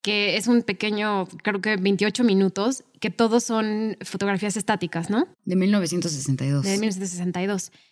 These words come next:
Speaker 1: Entonces, el guionista, porque aunque Terry Gilliam la dirigió, él no escribió la película, el guionista es David y Janet Peoples. David Peoples escribió Blade Runner, entonces también hay como muchas similitudes a cómo está hecha Blade Runner y a películas ochenteras.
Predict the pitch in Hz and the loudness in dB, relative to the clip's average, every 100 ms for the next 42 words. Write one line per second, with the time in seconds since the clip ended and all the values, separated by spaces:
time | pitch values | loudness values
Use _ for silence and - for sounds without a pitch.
0 | _ 277 285 320 277 226 185 220 269 254 | _ 0 2 2 0 -2 -2 0 2 2
1 | 226 220 190 185 170 202 190 233 262 226 | -2 -2 -4 -2 -2 -2 0 2 2 2
2 | 233 226 202 202 196 208 185 190 190 196 | 2 2 0 0 -2 0 2 2 2 2
3 | 180 175 175 196 202 190 190 - - _ | 0 0 -2 -4 -4 -2 -4 -6 -18 _
4 | - 196 208 214 208 214 202 190 196 208 | -2 0 0 -2 -2 -2 -2 0 0 -2
5 | 196 180 180 185 185 208 190 190 277 - | -2 2 4 4 2 -2 0 0 -2 -8
6 | _ _ - 208 214 220 196 208 180 - | _ _ -2 0 0 0 -2 -2 -2 0
7 | 180 185 185 185 175 165 196 - _ _ | 2 4 4 2 2 0 -2 -4 _ _
8 | - - 175 202 190 185 185 185 185 190 | -8 -4 -4 -4 -2 2 2 2 2 2
9 | 180 175 185 196 190 185 180 196 185 175 | 2 -2 -4 0 2 0 0 0 2 2
10 | 175 - - _ _ _ - 185 180 175 | 0 -6 -12 _ _ _ -6 -2 0 0
11 | 170 196 190 - 196 180 - 208 190 - | 0 2 2 2 0 0 -2 -4 -4 -4
12 | 180 175 185 180 185 180 185 190 190 202 | -4 -2 -2 0 0 2 2 0 0 0
13 | 202 247 202 185 190 175 196 208 151 - | 0 -2 -2 -6 -2 -2 0 -2 -2 -8
14 | - | -14